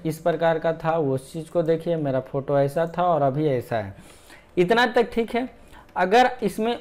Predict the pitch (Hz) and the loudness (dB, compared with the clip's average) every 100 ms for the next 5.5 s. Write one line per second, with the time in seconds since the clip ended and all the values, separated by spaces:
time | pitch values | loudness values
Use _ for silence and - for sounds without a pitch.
0 | - 151 170 226 294 240 214 196 170 165 | -6 2 4 4 2 -2 2 4 4 4
1 | 165 165 160 156 147 135 147 190 208 - | 2 0 -2 -2 -4 -4 -2 -4 -8 -18
2 | - - 185 185 180 185 185 190 196 170 | -20 -2 4 4 2 -2 -4 -2 0 0
3 | 156 139 135 160 170 175 160 180 202 151 | 0 0 4 4 4 0 -2 -4 -4 -4
4 | 117 123 165 208 202 202 202 202 196 131 | -4 2 4 4 2 0 -2 -2 -2 -2
5 | - 139 131 107 | 2 2 4 -2